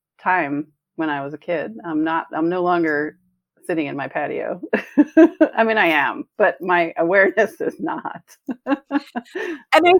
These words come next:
Speaker 2: think that, you know, that's something you and I might both take for granted, that we do put our attention fully into something. Like,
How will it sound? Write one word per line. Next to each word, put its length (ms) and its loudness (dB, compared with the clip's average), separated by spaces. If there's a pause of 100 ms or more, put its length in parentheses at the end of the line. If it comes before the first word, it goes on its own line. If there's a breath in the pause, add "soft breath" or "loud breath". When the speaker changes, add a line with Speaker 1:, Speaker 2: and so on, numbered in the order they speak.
Speaker 2:
think 220 4
that, 500 6 (400)
you 140 4
know, 460 4
that's 240 2
something 400 4
you 220 2
and 80 2
I 120 4
might 220 0
both 240 0
take 220 0
for 120 0
granted, 640 -4
that 200 4
we 120 2
do 280 -2
put 180 2
our 140 6
attention 520 0
fully 400 -2
into 360 -2
something. 460 0
Like, 240 -2